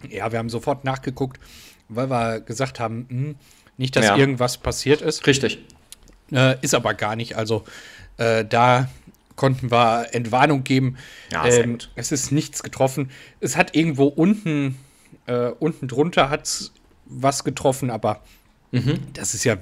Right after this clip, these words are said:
Speaker 1: wie, als wenn du über einen Ast fährst. Das kann
Speaker 2: Ja,
Speaker 1: ja mal
Speaker 2: klar.
Speaker 1: passieren. Ja. Aber, äh, ich fand das schon so eine Sache, wo ich gesagt hab, „Tim, das erzähl ich im Podcast.“ Ähm, und Tim, wie gesagt, sagte dann, „Ja, dann erwähn mich.“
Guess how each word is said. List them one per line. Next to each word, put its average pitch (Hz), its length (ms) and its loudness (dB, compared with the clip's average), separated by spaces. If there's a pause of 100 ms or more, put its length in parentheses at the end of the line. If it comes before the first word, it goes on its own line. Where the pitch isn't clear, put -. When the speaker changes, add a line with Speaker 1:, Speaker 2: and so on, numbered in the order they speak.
(240)
Speaker 1:
wie, 113 160 -4
als 107 200 -4
wenn 107 120 -2
du 110 60 -2
über 104 120 -6
einen 101 120 -8
Ast - 300 -4
fährst. 107 280 -4
Das 98 100 -10
kann 135 100 6
Speaker 2:
Ja, 143 140 10
Speaker 1:
ja - 20 -
mal 131 180 -6
Speaker 2:
klar. - 200 -8
Speaker 1:
passieren. - 360 -12 (600)
Ja. 101 180 -8 (520)
Aber, 240 360 10
äh, 208 240 8
ich - 180 -6
fand 208 180 6
das - 300 2
schon 220 260 -2
so 226 80 2
eine 170 160 2
Sache, 160 300 4
wo 175 100 4
ich - 120 -2
gesagt 165 260 2
hab, 165 180 2
„Tim, 247 280 4
das 190 200 4
erzähl 175 300 -6
ich 156 80 -8
im 143 120 0
Podcast.“ - 540 -2 (520)
Ähm, 165 540 0 (260)
und 160 220 -4 (140)
Tim, 160 340 2
wie 139 80 -2
gesagt, 131 380 -2
sagte 117 260 -4
dann, 110 200 -4
„Ja, 101 200 -4
dann 98 120 -8
erwähn 92 360 -10
mich.“ - 240 -16